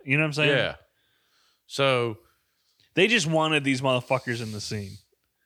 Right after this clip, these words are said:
Speaker 2: th-, they had
Speaker 1: That's
Speaker 2: to
Speaker 1: all
Speaker 2: be
Speaker 1: this
Speaker 2: there.
Speaker 1: is, that's all it is.
Speaker 2: Show solidarity, show force. But then
Speaker 1: He's getting, this movie has nothing to do with this, the, the friendship between any of these characters. It really doesn't. Like
Speaker 2: No, there's no building on that.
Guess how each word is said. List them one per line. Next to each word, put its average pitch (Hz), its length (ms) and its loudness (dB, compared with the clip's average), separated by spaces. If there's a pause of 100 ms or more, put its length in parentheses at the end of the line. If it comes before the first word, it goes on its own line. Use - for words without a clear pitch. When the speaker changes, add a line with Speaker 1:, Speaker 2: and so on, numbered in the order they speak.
(160)
Speaker 2:
th-, 113 160 -6
they 135 160 2
had 147 100 4
Speaker 1:
That's 143 100 4
Speaker 2:
to 175 60 6
Speaker 1:
all 170 120 6
Speaker 2:
be 156 60 2
Speaker 1:
this 147 160 2
Speaker 2:
there. 120 100 -2
Speaker 1:
is, - 40 -8
that's 135 200 0
all 147 240 2
it 113 60 -2
is. 90 340 -12 (240)
Speaker 2:
Show 120 580 -4 (240)
solidarity, 107 800 -4
show 113 280 -4
force. 95 640 -12 (580)
But 151 160 -2
then 170 300 2
Speaker 1:
He's 208 160 -12
getting, 294 280 -8
this 196 140 -8
movie 277 260 0
has 220 220 0
nothing 208 420 -4
to 208 100 -2
do 151 400 0
with 123 260 -2
this, 135 280 -8
the, 135 320 0
the 135 180 -4
friendship 165 540 0
between 135 320 -4
any 147 160 2
of 147 60 0
these 131 180 0
characters. 120 500 -2
It 113 100 -8
really 202 220 -2
doesn't. 131 500 -6
Like 120 100 -8
Speaker 2:
No, 113 460 -2
there's 143 220 -4
no 170 300 0
building 147 460 -2
on 95 140 -8
that. 87 240 -8